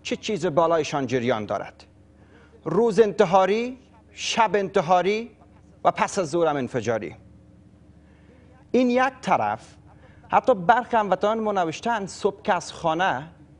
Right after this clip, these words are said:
بیرون می‌شی نمی‌دانی که شب آیا سالم برمیگردی یا خیر. از همین رو باید یک ودای سرتاسری با تمام اعضای فامیل خود بکنی. حتی دیگر نوشته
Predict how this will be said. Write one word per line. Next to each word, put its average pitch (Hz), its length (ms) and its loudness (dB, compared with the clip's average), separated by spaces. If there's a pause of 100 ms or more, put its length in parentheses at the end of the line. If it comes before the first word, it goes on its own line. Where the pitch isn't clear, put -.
(200)
بیرون 151 260 -2
می‌شی 131 500 -8 (400)
نمی‌دانی 160 580 -4
که 127 120 -10
شب 156 360 -6 (240)
آیا 139 160 0
سالم 127 360 -6
برمیگردی 127 640 -4
یا 104 100 -6
خیر. - 420 -14 (280)
از 131 160 -4
همین 175 200 -6
رو 175 80 -2
باید 160 320 -4
یک 147 100 -6 (220)
ودای 160 440 0
سرتاسری 143 580 -6
با 127 120 -2
تمام 139 440 -4
اعضای 117 260 -4
فامیل 104 340 -10
خود - 200 -14 (120)
بکنی. - 320 -20 (880)
حتی 214 240 2
دیگر 202 400 2
نوشته 170 800 -2